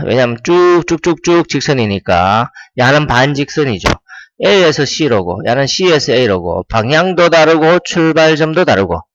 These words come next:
B에서 C 방향이나, B에서 D 방향이나, 출발점 같고, 방향 같고. 비씨, 씨비 선분이잖아요. 화살표 없으니까, 선분이니까 같고.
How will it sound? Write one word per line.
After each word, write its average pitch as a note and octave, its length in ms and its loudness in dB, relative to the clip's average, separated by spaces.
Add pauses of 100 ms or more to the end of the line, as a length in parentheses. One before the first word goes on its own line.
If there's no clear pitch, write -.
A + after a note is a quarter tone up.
(600)
B에서 F#3+ 360 2
C G3 400 0
방향이나, G#2+ 840 -2
B에서 D3+ 360 2
D D#3+ 220 0
방향이나, A#2 760 -2
출발점 C3+ 640 0
같고, C3+ 400 -2
방향 A#2 520 -4
같고. E2+ 500 -10 (1800)
비씨, G3 760 2
씨비 E3 680 2
선분이잖아요. D3+ 1000 2
화살표 D#3 420 0
없으니까, A2+ 680 -2 (100)
선분이니까 G#2+ 640 -4
같고. F#2+ 560 -12